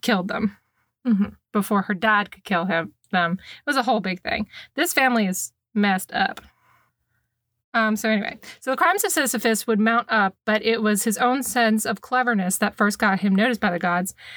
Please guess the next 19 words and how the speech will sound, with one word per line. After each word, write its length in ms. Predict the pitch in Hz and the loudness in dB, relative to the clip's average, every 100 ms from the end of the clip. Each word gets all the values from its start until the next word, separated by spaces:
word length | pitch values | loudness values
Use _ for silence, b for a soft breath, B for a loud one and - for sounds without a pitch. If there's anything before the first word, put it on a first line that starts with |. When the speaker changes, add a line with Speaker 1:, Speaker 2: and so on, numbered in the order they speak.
| B - | B -4
Speaker 1:
and 240 | 220 214 | 0 2
Zeus 220 | 190 196 202 | 2 0 0
in 80 | |
particular. 500 | 196 269 269 196 - - B B | 0 0 -2 -2 -2 -6 B B
Sisyphus 500 | - 311 311 302 311 | -2 -2 0 -2 -2
was 120 | 254 226 | -2 -2
prone 340 | - 285 294 | 0 2 2
to 60 | 294 | 2
use 220 | 254 226 | 2 2
his 120 | 233 | -2
intellect 680 | 247 277 254 233 208 196 - | 0 -2 0 2 2 0 -4
to 80 | 214 | -4
keep 220 | - 254 | -2 -4
track 260 | - 247 233 | 0 0 0
of 100 | 226 | 0
the 80 | 196 | 2
movement 460 | 196 220 220 220 214 | 4 4 2 0 2
and 120 | 196 | 2
act-, 200 | 196 | 2